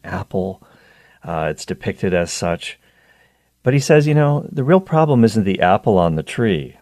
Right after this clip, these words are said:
It's the pear on the ground. <laughs> It's <laughs> Adam and Eve, right? And so they saw the fruit as a delight to the eyes. "Oh, this looks pretty good. It's desirable."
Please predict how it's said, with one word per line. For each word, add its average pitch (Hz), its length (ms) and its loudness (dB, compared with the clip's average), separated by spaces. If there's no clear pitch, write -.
It's 95 260 -6
the - 120 -6
pear 104 420 2
on 78 160 -4
the 76 60 -10
ground. 76 540 -6
<laughs> 151 100 4
It's 113 220 2
<laughs> - 220 -2
Adam 110 280 4
and 92 120 2
Eve, 85 280 0
right? 85 260 -2
And 110 120 0
so 120 200 4
they 127 140 4
saw 127 340 0
the 110 100 0
fruit 107 320 -2
as 90 160 -2
a 85 100 0
delight 85 480 -10
to - 100 -12
the 85 120 -8
eyes. 95 260 -8
"Oh, 95 120 -12
this 92 160 -12
looks 95 160 -12
pretty 92 180 -6
good. 87 320 -6
It's - 160 -12
desirable." 87 800 0